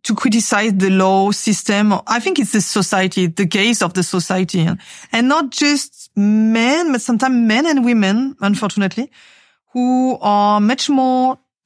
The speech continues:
tougher, tougher with, uh, with, uh, with women. Yes, when, and when they are, they are not the perfect victim, when they are not the perfect, uh,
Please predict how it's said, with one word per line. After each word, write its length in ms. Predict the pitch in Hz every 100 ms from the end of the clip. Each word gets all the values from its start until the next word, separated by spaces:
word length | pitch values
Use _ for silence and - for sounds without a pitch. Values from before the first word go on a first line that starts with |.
| -
tougher, 400 | 285 277 330 339 _ _ _ _
tougher 380 | - 254 262 262 226
with, 240 | 233 202
uh, 140 | 196
with, 240 | 208 220 196
uh, 540 | 202 196 196 196 190 190 _ _ _ _
with 280 | 214 185 196
women. 380 | 208 311 262 180
Yes, 380 | 190 175 170 -
when, 240 | 202 208
and 420 | 214 214 220 220
when 320 | 220 302 320 233
they 120 | 233
are, 260 | 214 208 196 - _
they 140 | 190 202
are 140 | 202
not 160 | 214 220
the 100 | 185
perfect 460 | 233 233 269 233
victim, 320 | 277 254 311
when 220 | 240 208 196
they 100 | 190
are 160 | 190
not 260 | 196 196 185
the 120 | 180
perfect, 560 | 170 190 190 214 190 -
uh, 260 | 185 175